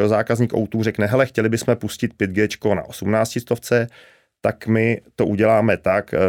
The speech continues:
softwarově připravíme, aby to pět Géčko bylo na osmnáctistovce. Kdyby si řekli, "Hele, my tam chceme radši L T Éčko," tak jsme schopní vlastně softwaru mu tam, softwarově mu tam dodat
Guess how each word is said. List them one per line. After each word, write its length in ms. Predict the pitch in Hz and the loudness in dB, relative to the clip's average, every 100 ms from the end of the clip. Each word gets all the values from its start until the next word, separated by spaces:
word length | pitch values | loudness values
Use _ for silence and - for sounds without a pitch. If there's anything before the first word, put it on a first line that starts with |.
| 87 | 0
softwarově 800 | 98 104 - 117 110 110 110 110 | -2 -8 -4 0 2 2 2 0
připravíme, 680 | - - 110 104 104 107 107 | -2 -4 -2 0 0 0 0
aby 260 | 101 101 104 | -2 -2 -2
to 200 | - 104 | -2 -2
pět 180 | 107 | -2
Géčko 340 | 95 101 - 98 | 0 -2 0 0
bylo 200 | 98 104 | 2 2
na 80 | 98 | -2
osmnáctistovce. 880 | - 95 90 85 95 - - - - _ _ _ - | -6 -4 -4 -4 -8 -12 -14 -14 -18 _ _ _ -4
Kdyby 220 | 113 131 | 0 2
si 160 | - 104 | 2 0
řekli, 360 | 110 113 113 - | 0 0 0 0
"Hele, 220 | 131 135 | 2 4
my 120 | 120 | 2
tam 180 | 131 127 | 0 -2
chceme 440 | - 120 123 120 | 0 2 4 4
radši 520 | 117 117 104 95 90 - _ | 2 0 -2 -2 -4 -12 _
L 120 | - | -2
T 220 | 98 110 117 | 0 2 2
Éčko," 400 | 110 - 113 117 - - | -2 -2 0 -2 -8 -14
tak 160 | - 107 | -8 -4
jsme 140 | - | -2
schopní 600 | 120 - - 113 113 117 - | -2 -2 0 2 4 2 0
vlastně 300 | 98 - 107 | -4 -2 -4
softwaru 440 | 104 - 104 104 | -4 -2 0 2
mu 160 | 107 104 | 2 -2
tam, 220 | - 98 | -2 -4
softwarově 800 | - 107 - - 113 107 104 104 | -4 -6 -4 0 2 2 2 0
mu 100 | 101 | 0
tam 200 | 110 101 | -2 0
dodat 240 | 98 104 | 0 0